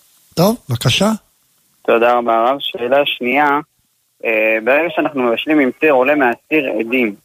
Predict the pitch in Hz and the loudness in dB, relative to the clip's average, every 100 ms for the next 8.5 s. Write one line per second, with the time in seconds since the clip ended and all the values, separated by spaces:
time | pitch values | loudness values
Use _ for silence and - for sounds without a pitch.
0 | _ - 135 156 147 143 131 123 107 151 | _ -2 2 2 2 2 2 -2 -2 0
1 | 131 113 - 117 139 - 110 107 139 127 | 0 0 0 0 0 0 -2 -2 -2 -4
2 | _ _ - 143 147 143 127 143 135 - | _ _ -4 -2 0 0 0 0 0 -2
3 | 113 127 131 120 110 113 113 - 113 117 | -2 0 0 -2 -4 -4 -4 -4 0 2
4 | 131 143 131 - 113 107 110 - - 143 | 2 2 0 -2 -2 -2 -4 -4 0 0
5 | - 120 143 127 127 117 107 _ _ _ | -2 -6 -4 -2 0 0 -2 _ _ _
6 | - 110 107 107 - 113 120 170 160 127 | -8 -2 0 0 -2 -4 0 0 0 2
7 | 123 139 131 117 147 143 - _ - 131 | 0 0 0 0 0 0 -2 _ -6 -6
8 | 131 123 117 110 | -4 0 2 2